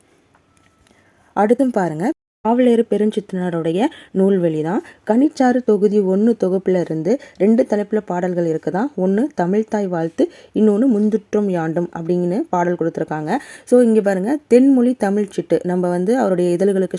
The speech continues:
ஷார்ட்கட் போட்டாச்சு. அடுத்து பாருங்க, இவருடைய இயற்பெயர் துரைமாணிக்கம். அவங்க அப்பா பேர் என்னன்னா, அஹ், துரைசாமி அப்படிங்கிறது அவங்க அப்பா பேரு, அதனால இயற்பெயர் துரைமாணிக்கம்னு இருக்கு. ஓகே, அடுத்து பாருங்க,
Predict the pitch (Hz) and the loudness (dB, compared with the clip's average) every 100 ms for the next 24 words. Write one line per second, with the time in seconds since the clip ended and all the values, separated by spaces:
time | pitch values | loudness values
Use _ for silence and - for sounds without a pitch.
0 | - 160 - 165 - 151 156 - 262 - | -6 -6 -6 -8 -10 -8 -6 -2 -2 -2
1 | - - 214 233 214 190 175 220 220 190 | -14 -4 0 0 2 2 2 2 2 2
2 | 185 180 233 - 185 240 175 180 180 170 | 0 2 0 0 -2 -2 -2 -2 -2 -2
3 | 156 151 160 160 170 165 160 - 185 180 | -6 -8 -10 -8 -8 -6 -6 -6 -4 -2
4 | 165 160 160 202 349 - - 180 175 151 | -2 -4 -4 -4 -6 -10 -4 0 0 0
5 | 185 220 240 - 180 180 175 170 156 175 | 0 2 0 -2 -2 -2 -2 -4 -4 -2
6 | 165 160 247 208 165 - 175 175 156 220 | -2 -4 -4 -2 -4 -4 -6 -4 -4 -4
7 | 185 170 226 190 202 196 233 180 180 185 | -4 -4 -2 -2 -2 -2 -2 -2 -2 -2
8 | 165 151 - 160 160 147 226 - - - | -4 -8 -6 -6 -6 -2 -2 -2 -6 -10
9 | - 196 202 196 226 233 175 165 180 | -4 0 2 2 0 0 0 0 -2